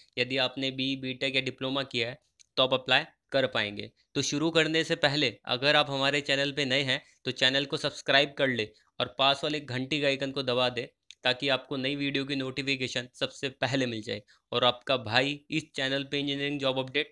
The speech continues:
लाता रहता है, तो चैनल को सब्सक्राइब करना मत भूलिए। तो चलिए शुरू करते हैं। आप यहाँ पे स्क्रीन पे देख पा रहे हैं कि जो वैकेंसी आ रही है, वो आ रही है नीलकंठ एनर्जी प्राइवेट लिमिटेड की तरफ से।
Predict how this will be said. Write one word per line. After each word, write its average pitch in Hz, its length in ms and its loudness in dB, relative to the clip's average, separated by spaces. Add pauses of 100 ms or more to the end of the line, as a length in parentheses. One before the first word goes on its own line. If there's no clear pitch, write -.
लाता 120 260 4
रहता 135 240 0
है, 151 60 -6 (360)
तो 135 80 -2
चैनल 139 340 2
को 143 100 -6
सब्सक्राइब 135 520 2
करना 131 240 0
मत 131 180 -2
भूलिए। 110 320 -8 (300)
तो 127 100 0
चलिए 139 380 2
शुरू 135 280 0
करते 107 300 0
हैं। - 140 -8 (300)
आप 131 200 4
यहाँ 131 180 4
पे 139 140 -2
स्क्रीन 147 380 -4
पे 151 120 -2
देख 131 340 2
पा 127 160 8
रहे 123 120 6
हैं 127 140 -4 (280)
कि 143 80 0
जो 147 360 2 (260)
वैकेंसी 147 500 4
आ 147 120 6
रही 143 140 2
है, 147 80 2
वो 143 120 2
आ 135 80 6
रही 135 100 2
है 143 60 2
नीलकंठ 147 560 0
एनर्जी 139 640 0
प्राइवेट 139 540 2
लिमिटेड 143 400 0
की 147 100 -4
तरफ 135 220 -2
से। 147 200 -6